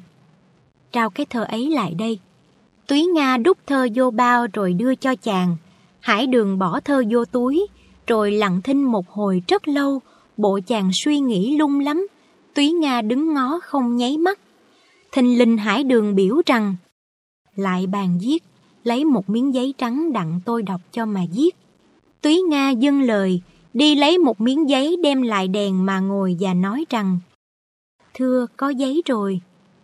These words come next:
Hải Đường đọc: "Lê Túy Nga, con gái ông Tổng Bình,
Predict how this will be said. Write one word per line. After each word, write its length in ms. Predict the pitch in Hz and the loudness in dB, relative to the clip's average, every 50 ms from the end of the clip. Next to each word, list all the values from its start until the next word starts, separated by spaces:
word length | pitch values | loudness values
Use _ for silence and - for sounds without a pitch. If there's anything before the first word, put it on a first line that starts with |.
| _ _ _ | _ _ _
Hải 320 | - - 226 220 214 269 | -2 -2 0 0 0 0
Đường 300 | 262 277 254 226 214 202 | 0 0 0 0 0 0
đọc: 180 | 196 208 196 185 _ _ _ _ _ _ _ _ _ _ _ _ _ _ _ _ _ _ _ _ _ _ _ _ | 0 -2 -2 -2 _ _ _ _ _ _ _ _ _ _ _ _ _ _ _ _ _ _ _ _ _ _ _ _
"Lê 320 | 233 233 240 240 233 233 | -2 0 0 2 0 0
Túy 280 | 233 _ - 247 254 294 | -2 _ -2 -2 0 0
Nga, 460 | 339 330 269 247 233 233 226 226 190 - _ _ _ _ _ _ _ | 0 0 0 -2 -2 -2 -4 -6 -8 -12 _ _ _ _ _ _ _
con 220 | 269 269 262 269 | -2 0 0 0
gái 260 | 247 254 240 254 302 349 | 0 0 0 0 0 -2
ông 260 | - - 233 226 226 | -2 -2 -2 -2 -4
Tổng 320 | - - 170 165 196 240 | -4 -4 -4 -2 -2 0
Bình, 280 | 233 226 190 185 175 | 0 2 2 2 2